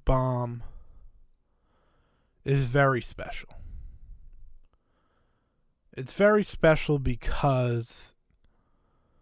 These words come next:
it reinvigorated my love for professional wrestling. It's the reason I'm having this podcast right now. C M Punk is a big reason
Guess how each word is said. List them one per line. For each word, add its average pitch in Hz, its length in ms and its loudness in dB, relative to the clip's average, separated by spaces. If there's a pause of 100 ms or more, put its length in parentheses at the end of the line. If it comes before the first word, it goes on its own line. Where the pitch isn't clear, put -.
(720)
it 139 160 -2
reinvigorated 143 1080 8
my 117 220 0
love 113 640 -2 (420)
for 135 200 -4
professional 143 680 4
wrestling. 147 420 0
It's 143 160 -6
the 170 160 8
reason 220 480 8
I'm 170 280 8
having 143 440 6
this 123 160 -4
podcast 117 680 -4
right - 240 -12
now. - 220 -20 (1700)
C - 180 4
M 220 180 8
Punk 202 540 6 (640)
is 147 200 -2
a 147 80 2
big 139 240 6
reason 127 540 -4